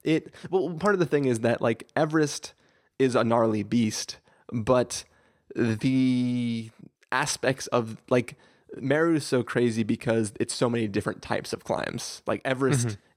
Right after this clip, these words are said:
Speaker 1: is, you know, tall as hell and it's super gnarly, but it's the same type of climbing the whole time. <laughs>
Speaker 2: Yeah.
Speaker 1: Right?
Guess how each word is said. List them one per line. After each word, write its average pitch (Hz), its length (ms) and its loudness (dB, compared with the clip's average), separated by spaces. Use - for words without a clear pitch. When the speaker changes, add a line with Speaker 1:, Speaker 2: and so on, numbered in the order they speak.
Speaker 1:
is, 117 280 2
you 117 80 2
know, 113 220 4
tall 123 280 2
as 113 100 -2
hell 113 480 2
and 110 100 2
it's 98 120 -2
super 120 260 0
gnarly, 107 560 2
but 123 240 0
it's 117 180 0
the 123 100 -4
same 123 320 0
type - 320 -2
of 107 120 2
climbing 104 380 0
the 110 80 2
whole 123 140 2
time. - 340 0
<laughs> - 60 -14
Speaker 2:
Yeah. 139 220 2
Speaker 1:
Right? 123 200 2